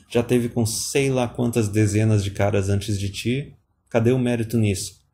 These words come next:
É aquela coisa até que eu comentei num hangout, né, da ge-, degeneração de muitas vezes ter um cara que tá lá pagando a cerimônia de casamento, se casando com a mulher,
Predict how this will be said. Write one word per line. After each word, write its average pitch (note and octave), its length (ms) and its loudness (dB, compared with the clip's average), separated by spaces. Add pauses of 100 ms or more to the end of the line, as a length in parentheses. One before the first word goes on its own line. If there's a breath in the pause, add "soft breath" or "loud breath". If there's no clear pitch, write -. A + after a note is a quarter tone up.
(380)
É - 100 2
aquela A#2+ 240 -2
coisa B2 240 0
até B2+ 160 -4
que C#3+ 80 -6
eu C#3+ 60 -4
comentei A2 420 0
num G#2+ 180 2
hangout, G#2+ 560 2
né, G2+ 140 2
da G2+ 160 4
ge-, F#2 100 0
degeneração G#2+ 880 2
de C#3 80 -4
muitas C3+ 320 -2
vezes A2 300 -2
ter A#2+ 80 -2
um A2+ 100 0
cara G#2+ 260 0
que G2+ 80 -8
tá G2 100 -4
lá G2 120 -6
pagando G#2 460 -2
a - 20 -6
cerimônia G#2+ 460 0
de G2+ 100 -6
casamento, A2 480 0
se - 140 -8
casando G#2+ 380 -2
com A#2 100 -2
a - 20 2
mulher, B2 500 -2